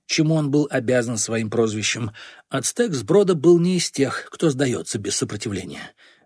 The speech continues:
Очень скоро Лебрак и его помощники убедились в этом на собственной шкуре. Действительно,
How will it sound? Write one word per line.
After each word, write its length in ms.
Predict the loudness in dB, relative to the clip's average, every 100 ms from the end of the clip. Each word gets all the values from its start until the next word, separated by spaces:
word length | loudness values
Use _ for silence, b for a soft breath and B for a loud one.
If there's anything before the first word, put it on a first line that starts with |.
| -2
Очень 340 | 0 2 0
скоро 380 | 0 2 4 4
Лебрак 580 | 4 2 2 0 -2 0
и 60 |
его 220 | 2 2
помощники 680 | -2 -2 0 0 -2 -2 -2
убедились 600 | -2 -2 -2 0 -2 -2
в 40 | -4
этом 280 | -4 -4
на 100 | -2
собственной 520 | -4 -4 -8 -8 -8 -6
шкуре. 440 | -6 -8 -10 -14 _ _ _ _
Действительно, 680 | -4 -4 0 0 0 -14 -16